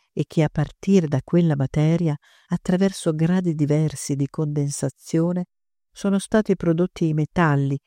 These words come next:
i cristalli, i fiori, la carne degli animali e degli esseri umani, l'aria, il fuoco. Come hanno visto, giusto,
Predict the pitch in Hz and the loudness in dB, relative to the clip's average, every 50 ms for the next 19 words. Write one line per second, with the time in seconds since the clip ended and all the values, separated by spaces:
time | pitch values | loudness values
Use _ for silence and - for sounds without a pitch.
0 | _ _ _ _ - 160 - - 151 143 - - - - 156 139 135 139 139 135 | _ _ _ _ -8 -8 -6 -6 -6 -6 -6 -4 -2 0 0 0 0 0 0 0
1 | 127 139 - _ - 190 180 - - - 175 156 147 143 139 143 143 151 _ _ | -2 -4 -6 _ -2 -2 -2 -2 -2 0 0 2 2 2 0 0 -2 -6 _ _
2 | _ _ _ - 156 151 156 - - 170 165 170 170 165 151 147 135 143 139 143 | _ _ _ -4 -2 -2 -2 -2 0 0 0 0 0 -2 -2 0 2 2 2 2
3 | 139 139 143 147 143 147 143 143 143 143 139 143 143 139 139 135 135 139 156 156 | 0 -2 -2 -2 0 0 0 2 0 0 0 0 -2 0 0 0 0 0 -2 -2
4 | - - - 156 147 147 139 143 139 139 139 135 139 147 - _ _ _ _ - | -4 -4 -4 -4 -2 -2 -2 -2 -2 -2 -2 -2 -4 -6 -8 _ _ _ _ -2
5 | 165 165 165 160 143 139 139 135 135 139 143 135 - - - 202 196 165 135 - | 0 2 2 2 0 0 0 -2 -2 -4 -4 -6 -6 -2 0 0 0 0 -2 -6
6 | - 143 139 147 - _ _ _ _ _ _ _ _ _ _ _ _ _ _ _ | -8 -10 -10 -10 -12 _ _ _ _ _ _ _ _ _ _ _ _ _ _ _
7 | _ _ _ _ _ - - 208 202 208 208 202 196 196 190 175 180 175 160 - | _ _ _ _ _ -4 0 2 2 4 4 2 4 2 2 2 2 0 -2 -2
8 | - - - 139 135 - 135 135 139 143 - - - 156 156 | -4 -4 -4 -4 -4 -2 -4 -6 -6 -6 -10 -8 -6 -6 -6